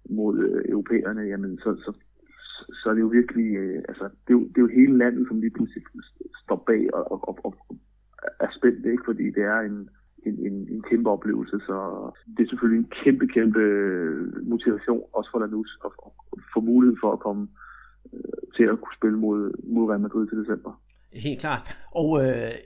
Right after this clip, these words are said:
Speaker 2: inden vi sådan lige runder den her, øh, Copa Libertadores af, fordi vi skal også lige bagefter snakke om, om noget helt andet. Både dit og mit hjerteblod på én gang, det glæder jeg mig rigtig meget til. Så tænker jeg på, om, øh, vi skal have et lille væddemål om kampen. Du er på vej til, næsten på vej ud af døren til Argentina,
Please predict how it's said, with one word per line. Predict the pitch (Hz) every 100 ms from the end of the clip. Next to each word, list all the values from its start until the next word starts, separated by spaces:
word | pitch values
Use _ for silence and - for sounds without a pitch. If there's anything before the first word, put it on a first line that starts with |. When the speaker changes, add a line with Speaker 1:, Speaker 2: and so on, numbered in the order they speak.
| _ _
Speaker 2:
inden | 185 190
vi | 175
sådan | 139 165
lige | 147 185
runder | 151 131 156 139
den | 123 151
her, | 170 190 120 117 113
øh, | 104
Copa | 156 151
Libertadores | 135 147 135 135 170 151
af, | 151
fordi | 135 147
vi | 139
skal | -
også | 127 180 - - - - -
lige | 202 202
bagefter | 139 165 -
snakke | 131 143 135 170
om, | 139 127
om | 131
noget | 123 113 127
helt | 196 135
andet. | 139 165
Både | 160 156
dit | 196
og | 170
mit | 151 196
hjerteblod | 156 151 170 151 151
på | 131
én | 185 143
gang, | 131 156
det | 147 175 147 -
glæder | - 151
jeg | 160
mig | -
rigtig | 170 165
meget | 156 180
til. | 170 185 - - - -
Så | - 160
tænker | 185 190 185
jeg | 143
på, | 185 175
om, | 147 135 143
øh, | 135 117 110 110
vi | 135
skal | - 139
have | 165
et |
lille | 151 151
væddemål | 156 240 254 190 139
om | 123 -
kampen. | 170 - 127 -
Du | 220 247
er |
på | 190
vej | 175 214
til, | - 165 127 117 117
næsten | 170 170
på | 143
vej | 175
ud | 185
af | 139
døren | 185 147
til | -
Argentina, | 120 113 110 180 208